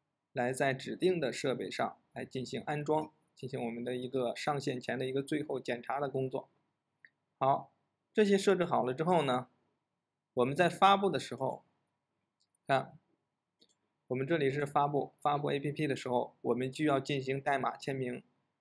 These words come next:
如果我们不做这种配置的话，我们要发布A P P盗版，我们这里边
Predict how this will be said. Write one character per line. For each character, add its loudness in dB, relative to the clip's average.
如 4
果 6
我 6
们 0
不 -6
做 2
这 0
种 -4
配 0
置 -4
的 -4
话， -2
我 -2
们 -4
要 2
发 2
布 0
A 2
P -2
P -8
盗 4
版， -2
我 -4
们 -2
这 2
里 0
边 -2